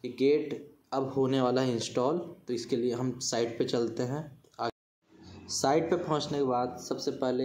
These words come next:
हमारे ये मिस्त्री भैया जो हैं वो लेवल देख लेंगे, water level जिसको हम street level भी बोलते हैं, उसके help से level को हम पहले बराबर कर लेंगे। Level करना इसलिए भी ज़रूरी होता है क्योंकि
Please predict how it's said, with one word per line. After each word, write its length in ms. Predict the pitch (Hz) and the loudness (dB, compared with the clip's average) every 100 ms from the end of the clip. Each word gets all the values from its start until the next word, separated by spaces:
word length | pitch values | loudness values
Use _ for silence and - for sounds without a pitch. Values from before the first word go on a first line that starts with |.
| 131 | -2
हमारे 380 | 131 123 120 123 | -4 -2 0 0
ये 200 | 123 123 | 0 -2
मिस्त्री 360 | 123 113 - 123 | -2 -4 -4 -4
भैया 220 | 120 123 | 0 0
जो 160 | 120 123 | 0 -2
हैं 220 | 123 123 - _ _ _ _ _ _ | -2 -6 -16 _ _ _ _ _ _
वो 220 | 127 139 | 2 2
लेवल 600 | 131 117 113 117 127 131 | 2 2 2 2 2 2
देख 200 | 131 123 | 2 2
लेंगे, 440 | 131 117 117 127 147 - | 2 0 0 -2 -6 -4
water 320 | 110 107 117 | -2 0 0
level 340 | 117 117 117 113 113 | 0 2 0 -2 -4
जिसको 260 | 113 - | -6 -2
हम 120 | 113 117 | -2 -2
street 360 | 110 123 113 | -4 -4 -2
level 220 | 117 113 110 | -2 -2 -2
भी 100 | 113 | -2
बोलते 360 | 117 107 120 | -2 -2 -4
हैं, 380 | 120 131 131 - - _ - | -4 -6 -10 -18 -20 _ -10
उसके 280 | 117 - 120 | -6 -2 0
help 240 | 127 131 | 2 0
से 260 | 131 143 147 | 0 0 0
level 460 | 127 110 113 127 131 | -2 -2 0 0 -2
को 120 | 131 | -2
हम 140 | 135 135 | -4 -2
पहले 200 | 120 123 | -2 0
बराबर 360 | 110 104 110 | 0 2 0
कर 140 | 107 117 | 0 0
लेंगे। 420 | 117 117 123 147 - - _ _ _ _ _ - _ _ _ - - - - | 0 0 -2 -4 -6 -18 _ _ _ _ _ -20 _ _ _ -20 -20 -14 -4
Level 380 | 135 143 139 143 | 2 4 4 2
करना 320 | 143 143 147 | 2 2 2
इसलिए 320 | 143 - 143 143 | 0 0 2 2
भी 100 | 151 | 4
ज़रूरी 420 | 135 131 127 135 | 2 2 2 2
होता 360 | 135 127 120 123 | 2 0 -2 -2
है 220 | 131 143 - - - - _ - | -2 -6 -10 -20 -20 -20 _ -4
क्योंकि 360 | 131 - 135 | -4 -2 -2